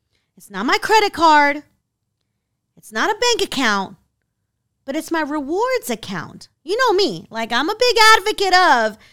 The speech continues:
if we're gonna swipe a credit card, we're gonna earn rewards. And what are we earning rewards for? To travel for free and to make money. So this was my Marriott Bonvoy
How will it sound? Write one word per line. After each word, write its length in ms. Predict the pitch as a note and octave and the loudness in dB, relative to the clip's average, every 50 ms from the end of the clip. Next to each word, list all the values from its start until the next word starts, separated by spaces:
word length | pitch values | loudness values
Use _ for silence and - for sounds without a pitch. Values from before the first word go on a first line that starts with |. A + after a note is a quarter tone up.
| _ _ _ _ - | _ _ _ _ -10
if 100 | G#3 G3 | -8 -2
we're 140 | G#3+ C4 D#4 | 0 0 0
gonna 140 | F#4 G#4+ G#4 | 0 -2 -4
swipe 240 | - G4+ G4+ G4+ G4+ | 0 0 0 0 0
a 60 | G4 | -2
credit 300 | - G4+ G#4+ F4+ E4+ E4+ | 0 2 2 2 2 0
card, 300 | - C#4+ C4 B3+ A#3 A3 | 2 4 4 4 4 4
we're 140 | B3 C4+ C#4 | 4 4 4
gonna 160 | D4+ D4 C#4 | 2 0 0
earn 200 | C4+ C4+ C4 B3+ | -2 -2 -2 -2
rewards. 640 | A#3+ A#3+ G#3+ A#3 A3+ F#3 B2+ - - - - - _ _ _ _ _ _ - | -2 0 0 0 0 0 -2 -6 -12 -18 -20 -20 _ _ _ _ _ _ -10
And 180 | G#3 G#3+ A3 | -8 -6 0
what 160 | A3 C4 D4+ | 2 2 2
are 60 | E4 F4 | 2 2
we 140 | F#4 F#4+ | 0 0
earning 240 | D4+ F4+ F#4+ F#4 F#4 | 2 0 0 0 0
rewards 400 | F4 F4+ E4 F#4 F#4+ F#4+ F#4+ - | -2 -2 -2 -2 -2 -2 -4 -6
for? 260 | - - G4+ G4+ G4+ F#4+ - - - _ - | -4 -2 0 0 -2 -4 -8 -16 -20 _ -6
To 100 | C4+ C4 | -6 -6
travel 400 | - - D4+ C4+ C4+ C4 C4+ D4 | -2 0 2 4 4 2 0 -4
for 160 | B3 - D#4+ | -6 -8 -8
free 260 | D#4+ - D4+ C#4 C4+ | -8 -6 -6 -6 -4
and 100 | C4 C4 - | -4 -6 -6
to 100 | - B3+ | -6 -6
make 260 | A3 G3+ G3+ G3+ - | -6 -8 -8 -8 -2
money. 360 | D4 E4+ D#4+ B3+ G3 C#3 - _ _ _ _ _ _ _ _ _ _ _ _ _ _ _ _ _ _ | 0 0 0 0 -2 -6 -12 _ _ _ _ _ _ _ _ _ _ _ _ _ _ _ _ _ _
So 180 | _ - - E4+ | _ -8 -6 -2
this 220 | D4 G4 G4+ - | -2 -2 0 2
was 160 | B4+ C5 A#4+ A4+ | 0 0 0 0
my 220 | A#4+ A4+ G#4+ E4 | 0 0 0 2
Marriott 600 | C#4 C4+ D4 D4+ E4 F4+ F#4 F4+ E4+ E4 D#4+ - - - - _ _ | 2 2 2 2 0 0 2 2 2 2 0 0 -4 -10 -20 _ _
Bonvoy 1000 | C#4+ C#4 C#4 C#4 C4+ C4+ G#3+ F#3+ A3+ C4 C4+ C4+ C4 C4 C4 B3+ C4 C4 B3+ A#3+ | 0 2 2 2 0 -2 -4 -4 -2 -2 -2 0 -2 -2 -2 -4 -4 -6 -10 -12